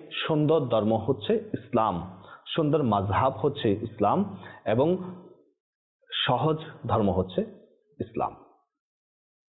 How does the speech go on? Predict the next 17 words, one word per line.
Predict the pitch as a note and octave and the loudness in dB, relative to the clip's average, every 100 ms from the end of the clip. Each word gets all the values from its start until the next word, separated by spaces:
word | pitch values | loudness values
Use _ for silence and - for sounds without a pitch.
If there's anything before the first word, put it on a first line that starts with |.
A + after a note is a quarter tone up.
| _ _ _ - | _ _ _ -6
একটি | C#3 E3+ | 0 0
ধর্ম | C3 D3 | 2 2
এমন | A#2+ D3 | 2 0
ছিল | C#3+ B2+ - - - - C3 | 2 0 0 -6 -10 -2 2
যে | A2 - - - - _ _ _ _ - B2+ | 2 0 -10 -20 -20 _ _ _ _ -4 0
যদি | B2 A#2 A#2 | 2 2 0
কোথাও | A#2+ A2 A#2 | 0 0 0
নাপাকি | A2 F#2 F#2+ C3 | 0 0 0 0
লাগতো, | G2 D#2+ - E2+ - - _ _ _ | 0 -2 -6 -8 -8 -20 _ _ _
হয়তো | - C3 A#2+ | -2 0 0
সেটা | A#2 G#2 | 0 2
মুসা | G2+ G#2 | 0 2
আলাইহিস | A2+ A2 A#2 | 2 2 0
সালাতু | G2+ F#2 F#2 | 0 0 0
সালামের | - F2+ F2+ | 0 0 0
ধর্ম, | F2+ G2 G2+ G2 - - _ _ - | 0 -4 -6 -10 -16 -20 _ _ -2
সেটাকে | C#3 A2+ - | 0 0 -2